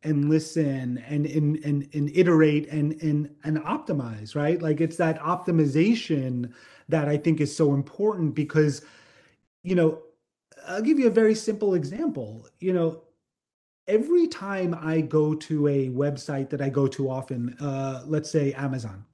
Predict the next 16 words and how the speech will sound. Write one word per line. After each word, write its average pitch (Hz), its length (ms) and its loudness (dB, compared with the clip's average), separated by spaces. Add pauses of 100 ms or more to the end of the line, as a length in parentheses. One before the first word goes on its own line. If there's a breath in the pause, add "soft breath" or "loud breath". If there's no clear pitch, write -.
(160)
right? 147 360 2 (380 soft breath)
Or, 143 680 4
I 156 80 -2
don't 143 160 0
know, 113 140 -8 (280)
uh, 135 440 -2 (760)
yeah, 156 180 0
Amazon. 120 380 -8 (560 soft breath)
I 214 80 4
s-, 226 320 0
I, 202 280 -6 (640)
I 190 120 -2
c-, - 220 -14 (160)
I 185 60 2
continuously 240 840 4
to, - 360 -4